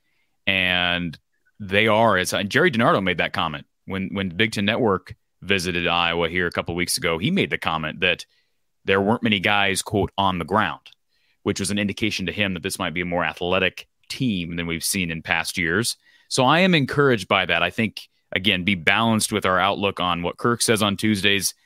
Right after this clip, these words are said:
<laughs> during the year, especially early in the year, and with the depth chart releases on Monday. And then we'll pay close attention to what happens Saturday. The other thing we didn't see on the depth chart, and Kirk's not saying anything about it during his Tuesday availability, is we don't know who else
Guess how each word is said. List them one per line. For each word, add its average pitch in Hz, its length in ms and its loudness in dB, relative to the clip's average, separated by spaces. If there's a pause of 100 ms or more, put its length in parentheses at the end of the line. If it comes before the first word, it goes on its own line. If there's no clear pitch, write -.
(100)
<laughs> - 260 -6
during 117 240 4
the 104 60 2
year, 98 120 4
especially 113 400 0
early 101 260 2
in 87 60 -2
the 87 60 -2
year, 82 240 -2 (400)
and 127 160 2
with 123 100 2
the 113 60 0
depth 104 200 2
chart 104 200 0
releases 98 400 0
on 95 160 0
Monday. 87 400 0 (480)
And 104 80 -2
then 98 80 0
we'll 98 120 2
pay - 180 0
close 104 260 -2
attention 92 360 -4
to 92 60 -2
what 87 100 0
happens 92 460 -2 (140)
Saturday. 120 520 2
The 90 100 0
other 156 140 2
thing 139 160 2
we 127 100 6
didn't 107 220 0
see 107 420 2 (280)
on 107 120 2
the 98 60 2
depth 101 260 -2
chart, 98 420 2
and 90 300 -2
Kirk's - 380 0
not 107 200 -2
saying 110 220 0
anything 104 240 0
about 98 260 2
it 98 120 -2 (280)
during 101 200 -2
his 92 200 -4 (280)
Tuesday 101 340 4
availability, 95 760 2 (400)
is 98 160 -2
we 135 160 0
don't 147 240 0
know 120 160 0
who 113 240 2
else 107 400 2